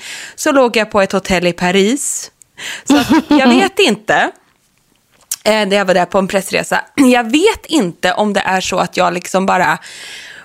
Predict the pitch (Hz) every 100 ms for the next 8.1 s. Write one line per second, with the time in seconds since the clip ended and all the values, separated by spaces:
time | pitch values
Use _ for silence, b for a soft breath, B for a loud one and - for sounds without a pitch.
0 | - 202 - - 285 285 269 254 240 226
1 | 226 240 214 196 220 214 208 202 202 202
2 | 196 190 - - - - 247 220 208 202
3 | 196 - 196 185 233 226 214 202 202 202
4 | 202 208 185 180 - 202 - 196 185 175
5 | - - 190 208 202 190 190 185 180 185
6 | - 185 180 185 175 175 185 180 214 320
7 | 208 285 339 B B B B 214 240 156
8 | 156